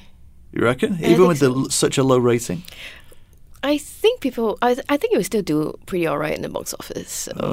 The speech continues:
Speaker 1: okay.
Speaker 2: And, I mean, Chris Hemsworth is a big star, and I think people generally go and watch it because after all the Endgame hype, I mean, Thor and Valkyrie, so it's just
Speaker 1: All right.
Speaker 2: a, it's a easy sell, I guess, if you want to say that.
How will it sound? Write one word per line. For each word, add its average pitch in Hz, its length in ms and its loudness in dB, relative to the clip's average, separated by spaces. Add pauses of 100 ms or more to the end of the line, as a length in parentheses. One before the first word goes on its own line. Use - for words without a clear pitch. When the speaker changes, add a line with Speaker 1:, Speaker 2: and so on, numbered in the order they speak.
Speaker 1:
okay. 90 320 -6 (140)
Speaker 2:
And, 170 320 -6 (160)
I 247 40 4
mean, 240 280 4
Chris 247 280 -2
Hemsworth 185 400 0
is 170 120 -4
a 143 40 -6
big - 140 -2
star, - 240 -2
and 165 140 -2
I - 20 -2
think 226 300 -6 (260)
people 202 340 4
generally 165 480 4
go 165 140 4
and 147 100 4
watch 143 220 2
it 156 60 -4
because 151 240 -4
after 147 240 -2
all 139 100 0
the - 80 -4
Endgame 131 420 -4
hype, - 240 -8
I - 60 -8
mean, - 320 -10 (460)
Thor 107 200 -2
and 127 140 -4
Valkyrie, - 500 -4
so - 360 -2 (240)
it's 170 120 0
just - 160 0
Speaker 1:
All 175 80 2
right. 131 300 4
Speaker 2:
a, - 40 0
it's 170 140 -4
a 143 240 -2 (1300)
easy 190 240 2
sell, 139 460 6
I - 100 2
guess, 127 360 0
if 160 140 -6
you 165 60 -8
want 147 140 -4
to - 60 -10
say 113 120 -6
that. 80 260 -4